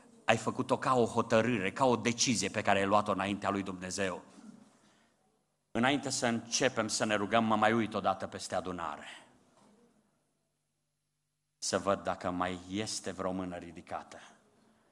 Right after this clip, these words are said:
Și apoi vom începe să ne rugăm. Domnul să vă binecuvânteze. Am văzut mâinile dumneavoastră. Vedeți de ce vrea Duhul Sfânt să mai așteptăm?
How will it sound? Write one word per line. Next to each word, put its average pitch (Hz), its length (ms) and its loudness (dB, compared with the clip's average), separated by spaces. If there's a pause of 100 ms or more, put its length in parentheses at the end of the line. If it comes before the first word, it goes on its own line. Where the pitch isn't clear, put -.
Și - 120 -4
apoi 90 320 0
vom 87 200 -8
începe 87 380 -10
să - 140 -8
ne 82 160 -14
rugăm. 76 340 -16 (2500)
Domnul 110 400 4
să - 160 -2
vă 98 100 0
binecuvânteze. 95 880 -2 (440)
Am 95 140 -4
văzut 92 240 -4
mâinile 87 340 -8
dumneavoastră. 82 640 -10 (1160)
Vedeți 101 320 -2
de 110 80 -8
ce 113 140 -4
vrea 104 180 0
Duhul 104 280 -4
Sfânt 98 320 -6
să - 120 -6
mai 98 140 -2
așteptăm? 107 580 -2